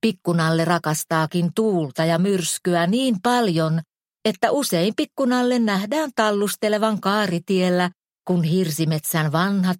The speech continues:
puut heiluvat puolelta toiselle ja sade piiskaa kuusen oksia.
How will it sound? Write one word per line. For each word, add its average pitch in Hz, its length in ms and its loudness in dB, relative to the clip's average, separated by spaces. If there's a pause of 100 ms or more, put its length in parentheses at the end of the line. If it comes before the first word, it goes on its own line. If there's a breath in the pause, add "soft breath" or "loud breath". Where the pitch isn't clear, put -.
(100)
puut 185 380 -2 (120)
heiluvat 160 480 0 (100)
puolelta 208 680 0
toiselle 175 600 0 (340)
ja 165 100 0
sade 233 440 0 (200)
piiskaa 170 680 0
kuusen 185 580 0
oksia. 143 560 -4